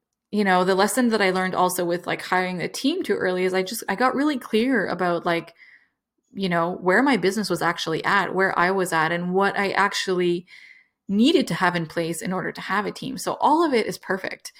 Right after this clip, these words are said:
Um, we're here to experience life in a way that is curious and creative, and we're, we're not here to live safe and, and sec-, like, we're not here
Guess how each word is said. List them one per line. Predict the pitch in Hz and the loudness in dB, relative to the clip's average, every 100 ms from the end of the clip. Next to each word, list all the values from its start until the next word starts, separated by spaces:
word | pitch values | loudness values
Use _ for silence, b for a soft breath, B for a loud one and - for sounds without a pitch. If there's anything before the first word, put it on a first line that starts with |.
| B B B B - | B B B B -4
Um, | 180 175 175 175 175 - | 0 0 -2 -6 -10 -6
we're | 208 226 | 0 0
here | 233 262 302 370 | 2 0 2 0
to | - 277 - - | 0 -2 -2 -4
experience | 190 - - 185 208 233 170 - | -8 -8 -6 0 2 2 -2 -4
life | 170 151 160 - - | -2 -2 -4 -12 -10
in | 180 | -4
a | 175 | 0
way | 175 180 190 | 0 2 0
that | 180 160 | 0 -2
is | 151 151 - B B B B _ _ | -4 -6 -16 B B B B _ _
curious | - 262 247 220 - | -2 2 4 4 2
and | 170 | -8
creative, | - 190 214 220 208 202 180 - | -6 -2 2 4 4 0 -2 -8
and | 175 165 165 170 - - _ _ | -6 -6 -8 -12 -16 -20 _ _
we're, | 202 185 - | -10 -10 -2
we're | 220 | 0
not | 247 - | 2 0
here | 214 214 | 0 2
to | 170 | 2
live | 160 | 0
safe | 156 151 156 180 - | -2 -4 -6 -8 -12
and, | - 156 - | -10 -8 -8
and | 170 156 151 143 - - - | -8 -8 -8 -8 -10 -14 -8
sec-, | - 180 - - | -6 -6 -10 -8
like, | 156 156 _ _ _ _ B B B B | -8 -8 _ _ _ _ B B B B
we're | 214 | 2
not | 247 277 | 4 4
here | 285 262 254 226 | 2 2 2 -2